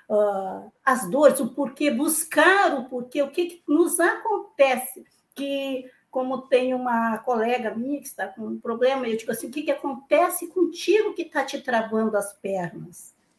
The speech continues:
Que tá te impedindo de ir além? O que que tu." Faz uma reflexão. É muito bom a importância da meditação, né? Porque a gente precisa se desligar um pouco desse burburinho que está em nosso entorno.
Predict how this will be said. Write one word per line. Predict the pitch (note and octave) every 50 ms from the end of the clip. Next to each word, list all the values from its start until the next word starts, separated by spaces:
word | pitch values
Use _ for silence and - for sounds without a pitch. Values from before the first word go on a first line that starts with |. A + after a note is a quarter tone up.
| _ _ _ _ _ _ _ _ _
Que | - B3
tá | A#3 - D#4+ D#4
te | D4+ D#4 - F#4+
impedindo | D4+ - - D#4 C#4+ A3+ - - - C#4+ E4+ F#4+ F#4 F4 E4+ D4
de | A3+ - - B3+
ir | B3 A#3
além? | A3+ G#3+ G#3 G#3 G#3+ A3 G#3+ G3+ G3+
O | G#3
que | - - G4 E4
que | -
tu." | - _ - - - - - - - - - _ _ _ _ _ _ _ _
Faz | - - D#4 E4 G#4 B4+ B4+ B4 B4 -
uma | F4+ E4 D#4 D4+ D4+ C#4+ C#4
reflexão. | C#4 C#4+ C#4+ C#4 - - C#4 C#4 C4+ C4 C4+ - - - - - - A3 G3+ G3+ F3+ F3+ G#3+ - _ _ _ - - - - _
É | - D4+ D4+
muito | C4 C4+ D#4 E4+ E4 D#4+ - A#3
bom | A3+ A3+ C4+ C4+ C#4+ C#4+ C#4 C4 A3+ - -
a | - B3 B3
importância | B3+ C4+ C4+ C4+ - C4 B3 B3 - - C4+ C4+ C4+ - - C4
da | - B3+ A#3+
meditação, | A#3+ B3+ C4+ C#4+ - C#4 C#4+ - - - C4+ - - - - - - C#4 C4 C4 C4 B3+ B3+ C4 B3+ - _ _ _ _ _ _ _ _ _ _ _ _ _ _ _ _ _ _
né? | - A3+ A#3+ A#3+ A#3+ - - - - -
Porque | - A#3 E4
a | D#4
gente | D4 - E4 D#4 - C#4+ A#3+
precisa | - C#4 - - - D#4+ D4+ - D4
se | D4 - - C#4+
desligar | A3+ - C#4 B3 B3 C4 A#3+ G3+ A3 C4+ C#4+ D#4 F4+ F4 F#4
um | F4+ - -
pouco | - D4 C#4 C4 C4+ C4 C4
desse | B3+ B3 A#3 A#3+ - B3
burburinho | G#3 G#3 B3+ B3+ A3+ - G#3+ A#3 A#3 A#3 A#3 A#3 A3+ A3+ A3 G#3
que | - A3
está | G#3+ - - G#3
em | G#3 G#3
nosso | G3+ G3+ G3+ G3+ G3+ -
entorno. | - - - _ G3+ G3 F#3+ F#3 F3+ F3 E3+ F3 G3